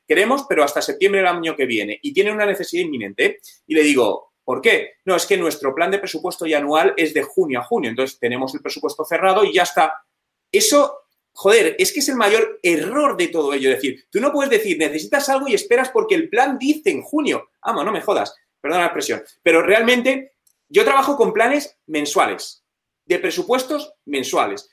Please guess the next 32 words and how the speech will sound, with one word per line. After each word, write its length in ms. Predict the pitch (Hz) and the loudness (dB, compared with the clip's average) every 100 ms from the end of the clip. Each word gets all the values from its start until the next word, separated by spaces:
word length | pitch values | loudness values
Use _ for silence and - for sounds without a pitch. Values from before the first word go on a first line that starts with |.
| _ | _
porque 220 | - 165 170 | -2 0 2
a 40 | |
lo 60 | 165 | 0
mejor 380 | 175 277 262 - | 0 0 0 -2
este 220 | 170 240 | -2 0
mes 220 | 247 233 | 0 0
ha 40 | 240 | 0
ido 160 | 220 | 2
bien 240 | 214 240 175 | 2 0 -2
y 60 | - | 0
puedes 280 | 185 202 | 2 2
invertir 400 | 233 220 220 220 | 0 -2 -2 -4
más 140 | 202 202 | -8 -2
publicidad 380 | 190 190 202 175 | -2 0 0 0
el 60 | |
mes 140 | 170 - | -2 0
que 100 | 202 | 2
viene 420 | 214 220 240 - | 2 -2 -4 -4
o 140 | 151 147 | 2 2
a 40 | |
la 60 | 127 | 2
inversa. 500 | 156 277 277 120 - | 0 0 0 -6 -8
Entonces, 340 | 135 139 135 | 0 0 0
como 240 | - 135 127 | -2 -2 0
te 100 | 156 | 0
hagas 240 | 220 - | 0 -2
planes 360 | - 175 131 - | -2 -2 -2 -4
anuales 560 | 117 127 147 110 - - | -4 0 0 0 -4 -8
a 140 | 101 | -10
día 200 | 107 190 | 0 2
de 180 | 226 123 | 2 2
hoy, 360 | 113 135 147 | 2 2 0